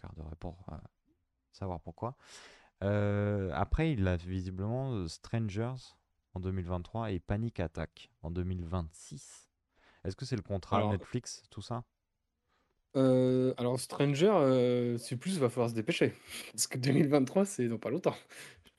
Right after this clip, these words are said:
Speaker 1: Oui,
Speaker 2: Euh,
Speaker 1: puisqu'on est le deux, euh, novembre, là,
Speaker 2: Oui,
Speaker 1: à l'heure à
Speaker 2: donc
Speaker 1: laquelle on
Speaker 2: il lui
Speaker 1: enregistre,
Speaker 2: reste
Speaker 1: donc, euh,
Speaker 2: un,
Speaker 1: oui.
Speaker 2: un, il lui reste un petit mois, quoi.
Speaker 1: Écoute, euh, Allociné, euh, dit, euh, prochainement. Prochainement, et
Speaker 2: Ah.
Speaker 1: il dit que c'est un thriller.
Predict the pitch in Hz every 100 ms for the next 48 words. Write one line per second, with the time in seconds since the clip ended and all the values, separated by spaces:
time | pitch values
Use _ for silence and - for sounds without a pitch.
0 | - 117 135 180 117 95 113 101 92 90
1 | 92 90 90 95 104 110 107 95 92 90
2 | 92 113 156 156 101 87 - - 92 _
3 | _ _ _ 95 95 87 85 170 90 87
4 | 87 85 95 90 - 117 113 117 85 110
5 | 110 117 127 117 - - 127 113 117 -
6 | 110 117 156 160 113 107 104 - _ _
7 | _ _ _ _ - 95 - 160 160 110
8 | 95 85 92 104 - - 107 123 147 123
9 | 95 87 92 120 123 92 - - 135 113
10 | 85 76 80 - - _ _ _ _ _
11 | _ _ _ _ 131 - 113 107 120 143
12 | 110 95 92 110 - - 110 117 - 98
13 | 82 73